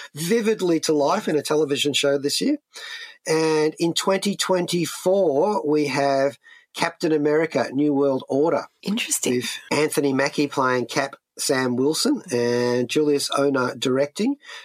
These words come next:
Speaker 1: who did the Cloverfield paradox, but I won't hold that against them.
Speaker 2: <laughs>
Speaker 1: And in July in twenty twenty-four, we've got Thunderbolts. So this is like villains as a team.
Speaker 2: Yeah, right.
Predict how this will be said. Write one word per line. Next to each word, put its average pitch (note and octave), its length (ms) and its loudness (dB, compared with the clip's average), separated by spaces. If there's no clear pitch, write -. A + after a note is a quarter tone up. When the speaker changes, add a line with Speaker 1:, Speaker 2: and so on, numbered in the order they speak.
Speaker 1:
who E3 140 2
did F3 300 -4
the E3 440 2
Cloverfield E3+ 800 0
paradox, A#2+ 540 -2
but A#2+ 140 -6
I B2+ 60 0
won't C3 260 -2
hold B2+ 380 -2
that A#2+ 180 -4
against A#2+ 340 -2
them. C#3+ 680 -2
Speaker 2:
<laughs> - 120 -20
Speaker 1:
And D#3 400 2
in D3+ 120 0
July D3 440 2
in C#3+ 120 0
twenty C3+ 240 -2
twenty-four, C3+ 440 -2
we've B2+ 120 -2
got - 180 -4
Thunderbolts. E3+ 680 0
So G3+ 180 2
this A3+ 140 -4
is G#3+ 100 -2
like F3 160 0
villains D3 540 0
as C3 100 -2
a C#3 60 -2
team. D#3 360 0
Speaker 2:
Yeah, A3 340 0
right. A3+ 500 -2